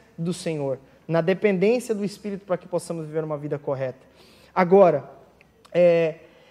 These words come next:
esse tipo de, de, de, de, de, de culto correto que os pais devem ensinar é muito sério. Porque, por exemplo, se a nossa vida ela é cultica, o meu filho vê eu sendo uma coisa aqui e outra ali, em diversos ambientes, eu sendo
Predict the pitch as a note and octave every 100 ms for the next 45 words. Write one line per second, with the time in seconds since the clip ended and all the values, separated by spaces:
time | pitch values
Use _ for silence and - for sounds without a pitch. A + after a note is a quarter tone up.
0 | - F#3+ F#3 F#3+ - C#4 A#3 G3 G3+ E3
1 | E3 E3+ E3 E3+ D3+ D#3 D#3 D3+ D3 D3
2 | D3 D3 C#3+ D3+ D#3+ _ _ _ _ D#3
3 | E3+ - C4 D4 D4 - F3+ D3+ F3+ F3
4 | F#3 - - G3 G3+ F3 E3+ E3+ D#3+ E3
5 | D#3 G3+ A3 G3 F#3+ C#4+ - A3+ A#3+ A#3
6 | D3 - _ _ _ _ _ - F#3 A3
7 | A3+ G#3 G#3 G3+ - D3+ - - - G3+
8 | A#3 D4 C#4+ G#3 A#3+ A#3+ A3 A3 G3+ E3+
9 | - - - F3+ G#3+ B3 - C4 D4 G#3
10 | G3+ D#3 - E3+ - G#3+ G#3 F#3+ B3+ B3+
11 | A#3 - A3 G3+ G3+ G#3 G3 F#3+ G3 F3
12 | G3 G#3 G#3 F3+ F#3+ F#3+ F#3+ F3 G3 F3